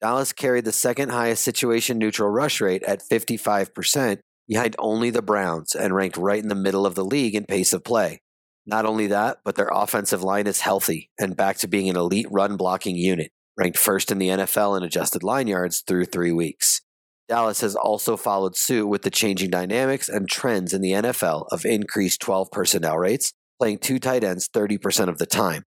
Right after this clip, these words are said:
eleven personnel at a below average fifty-seven percent clip. The matchup on the ground is going to be a fun one to watch from a fan's perspective, as it pits the top performing run blocking offensive line against the defense allowing the fewest yards per carry to start the season,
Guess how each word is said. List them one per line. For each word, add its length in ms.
eleven 340
personnel 500
at 60
a 40
below 420
average 340
fifty-seven 720
percent 380
clip. 260
The 120
matchup 420
on 120
the 80
ground 320
is 100
going 200
to 80
be 100
a 60
fun 340
one 160
to 120
watch 360
from 100
a 60
fan's 320
perspective, 640
as 120
it 120
pits 200
the 100
top 300
performing 420
run 260
blocking 380
offensive 500
line 280
against 260
the 80
defense 480
allowing 300
the 80
fewest 420
yards 260
per 160
carry 320
to 60
start 280
the 80
season, 420